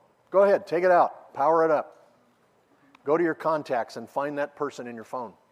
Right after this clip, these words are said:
Because in a minute, we're gonna pray for them.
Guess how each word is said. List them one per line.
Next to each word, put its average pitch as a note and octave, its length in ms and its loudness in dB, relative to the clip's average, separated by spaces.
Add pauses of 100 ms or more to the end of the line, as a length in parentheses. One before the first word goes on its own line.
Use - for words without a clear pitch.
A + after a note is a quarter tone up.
(1800)
Because C#3+ 260 0
in D3+ 100 2
a D3 40 0
minute, E3 240 0
we're C#3+ 100 -6
gonna C3 140 -4
pray C#3+ 240 -4
for B2+ 160 -12
them. G2+ 160 -14